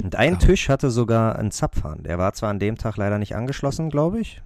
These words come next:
Speaker 1: wenn ich das richtig mitbekommen habe, aber das wär doch mal, das wär doch mal was.
Speaker 2: Ja.
Speaker 1: Ein Tisch mit Zapfhahn.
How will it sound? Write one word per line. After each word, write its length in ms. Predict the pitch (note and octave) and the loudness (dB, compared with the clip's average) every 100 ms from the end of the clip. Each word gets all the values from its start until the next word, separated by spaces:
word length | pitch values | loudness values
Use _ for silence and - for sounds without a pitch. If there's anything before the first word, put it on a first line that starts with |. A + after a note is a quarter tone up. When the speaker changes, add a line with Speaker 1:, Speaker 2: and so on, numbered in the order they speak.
| - _ - | -20 _ -6
Speaker 1:
wenn 120 | B2+ | -4
ich 80 | C3 | -4
das 140 | B2+ | -4
richtig 280 | C3 - C#3 | -4 -4 -6
mitbekommen 420 | C#3 - - C3+ | -4 -6 -4 -2
habe, 280 | C3+ C3+ - | 0 2 2
aber 460 | G#2 G2+ G2 G2+ - - _ _ _ _ _ _ | 2 4 4 2 -2 -18 _ _ _ _ _ _
das 220 | - - | -12 -8
wär 100 | E2 | -2
doch 100 | G#2+ | 0
mal, 520 | A#2+ C3 C#3 D3+ D#3+ D#3 - _ _ - | 0 0 0 0 -2 -6 -10 _ _ -6
das 180 | C#4 | 0
wär 80 | - | 2
doch 120 | D#2 | 2
mal 120 | - - | -2 -6
was. 240 | - - | -8 -8
Speaker 2:
Ja. 60 | - - | -10 -2
Speaker 1:
Ein 60 | |
Tisch 320 | E2+ F#3 - D#3 | 4 4 2 -6
mit 140 | D#3+ | -4
Zapfhahn. 480 | - - - - | -4 -4 -6 -8